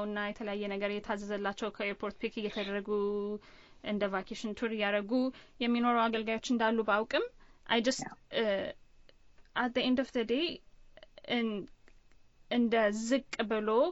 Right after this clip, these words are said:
Speaker 1: ከታች ወደ ላይ የማገልገልን ነገር፣ እ፣ ለኢትዮጵያ ቸርች በጣም እመኛለሁ። ከሰው እኩል
Speaker 2: ያ።
Speaker 1: የመቀመጥን፣ ከመሀል የመቀመጥን፣ ከኦርዲናሪ
Speaker 2: ያ።
Speaker 1: ወንበር ተነስቶ
Speaker 2: ያ።
Speaker 1: ማገልገልን፣
Speaker 2: ያ።
Speaker 1: መድረኮቻችንን ኮምፕሊትሊ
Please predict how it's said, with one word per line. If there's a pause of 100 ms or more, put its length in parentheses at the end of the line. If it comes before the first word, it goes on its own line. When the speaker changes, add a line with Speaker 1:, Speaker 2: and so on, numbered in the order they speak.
(140)
Speaker 1:
ከታች
ወደ
ላይ
የማገልገልን
ነገር፣ (580)
እ፣ (1120)
ለኢትዮጵያ
ቸርች
በጣም
እመኛለሁ።
ከሰው
እኩል
Speaker 2:
ያ።
Speaker 1:
የመቀመጥን፣
ከመሀል
የመቀመጥን፣
ከኦርዲናሪ
Speaker 2:
ያ።
Speaker 1:
ወንበር
ተነስቶ
Speaker 2:
ያ።
Speaker 1:
ማገልገልን፣
Speaker 2:
ያ።
Speaker 1:
መድረኮቻችንን
ኮምፕሊትሊ